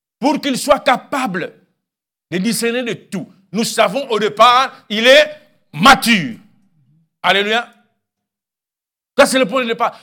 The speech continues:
C'est un homme mature. Ce n'est pas un bébé. Ce n'est pas un nourrisson.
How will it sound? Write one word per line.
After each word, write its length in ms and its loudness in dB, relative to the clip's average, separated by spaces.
C'est 220 -2
un 120 4
homme 300 2
mature. 520 0
Ce 60 4
n'est 120 2
pas 240 6
un 60 0
bébé. 500 2
Ce 80 0
n'est 120 0
pas 220 6
un 40 0
nourrisson. 600 0